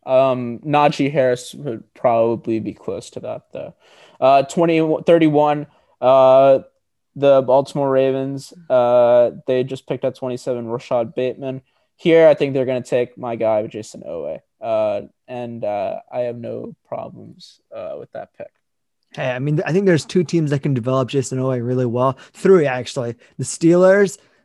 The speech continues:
Speaker 2: the Ravens, and the Vikings. So I, I'm down with all of those picks, personally. I like how quarterback is a need for the Buccaneers. Like, <laughs> like
Speaker 1: They, they, it is a need. So you could,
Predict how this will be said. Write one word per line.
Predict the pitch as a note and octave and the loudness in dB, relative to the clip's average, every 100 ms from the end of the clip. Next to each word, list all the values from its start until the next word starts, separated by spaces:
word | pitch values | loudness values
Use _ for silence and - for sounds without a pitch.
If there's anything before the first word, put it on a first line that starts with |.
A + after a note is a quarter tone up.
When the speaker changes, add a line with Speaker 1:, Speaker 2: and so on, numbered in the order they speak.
| _ | _
Speaker 2:
the | C3+ C3 | -4 0
Ravens, | C3 C#3+ C#3+ D#3 D3 C#3 | 4 4 4 2 0 -2
and | C3+ | -2
the | A#2 | -2
Vikings. | A#2+ B2 A#2+ G#2 G2 - | 0 -2 -4 -12 -14 -18
So | - | -12
I, | A#2+ A#2+ B2+ B2+ | -10 -10 -12 -12
I'm | - C#3 | -6 -4
down | C#3 C#3+ | 0 0
with | C3 A#2+ | -2 -6
all | - C3 B2 | -2 0 0
of | A2 | -2
those | A2+ G#2+ | -6 -6
picks, | - - A2 - - _ _ _ _ | -10 -14 -14 -16 -20 _ _ _ _
personally. | - C3 B2 C3 A2 G2+ G2 _ _ _ _ _ _ _ _ _ _ - - - - | -8 -6 -6 -10 -12 -14 -18 _ _ _ _ _ _ _ _ _ _ -20 -20 -16 -4
I | D3+ | 0
like | B3 | 2
how | C4+ C4 | 0 -2
quarterback | - - F3+ F#3 C#3 C#3+ C#3 | -2 2 4 4 2 0 0
is | B2+ | -2
a | B2 | -2
need | B2+ C3 B2+ | 0 0 0
for | A2 B2+ A#2+ | -2 -6 -4
the | A2+ | -6
Buccaneers. | G#2 A#2 A2 A2 G#2+ G#2 G#2 | -6 -8 -8 -8 -8 -10 -12
Like, | B2 A2+ - | -12 -12 -12
<laughs> | |
like | C3+ B2+ D#3+ | -8 -4 2
Speaker 1:
They, | D#3 D#3 | 4 4
they, | D3+ E3+ - | 4 2 2
it | F3+ | 2
is | F#3 F3+ | 2 2
a | |
need. | E3+ F#3 C#3+ | -2 0 -2
So | - D3+ | -2 -2
you | C3+ C#3 | 0 -2
could, | D3+ E3 - | -2 -6 -6